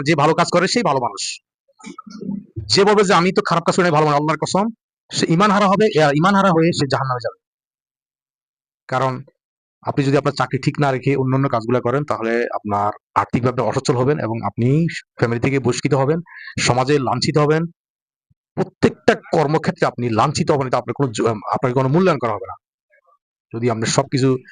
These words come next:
আহ, ইনকাম এরিয়া ঠিক থাকে, যদি আপনার একটু ভুল করি হয়, সেটা আপনার মানুষ দেখবে, বুঝে নেবে, লোকটা চেষ্টা করতেছে।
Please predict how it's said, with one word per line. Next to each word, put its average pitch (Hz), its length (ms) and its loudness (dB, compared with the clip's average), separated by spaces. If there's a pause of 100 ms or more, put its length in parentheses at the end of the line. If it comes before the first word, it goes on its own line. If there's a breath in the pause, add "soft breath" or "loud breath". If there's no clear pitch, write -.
(200 loud breath)
আহ, 113 260 -2
ইনকাম 127 280 0
এরিয়া 131 180 0
ঠিক - 220 -4
থাকে, 131 160 0 (380)
যদি 131 100 4
আপনার 127 140 0
একটু 131 120 0
ভুল 123 160 0
করি 156 160 0
হয়, 175 80 0
সেটা 151 160 -2
আপনার 139 160 -2
মানুষ 123 260 -6 (420)
দেখবে, 131 360 2 (400)
বুঝে 127 160 2
নেবে, 143 240 0 (600)
লোকটা 127 200 0
চেষ্টা 143 240 -2
করতেছে। 104 300 -8